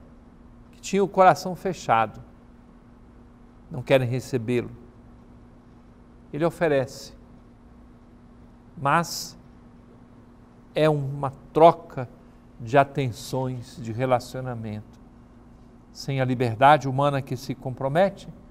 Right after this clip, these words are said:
é impossível acolher o dom de Deus.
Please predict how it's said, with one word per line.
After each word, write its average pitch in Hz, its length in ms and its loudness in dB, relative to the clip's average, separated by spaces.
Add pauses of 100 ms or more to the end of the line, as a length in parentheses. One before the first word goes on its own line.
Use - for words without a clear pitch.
(680)
é 135 80 -6
impossível 131 580 -6
acolher 127 480 -6 (540)
o 120 100 -10
dom 117 220 -4
de 110 140 -10
Deus. 98 560 -10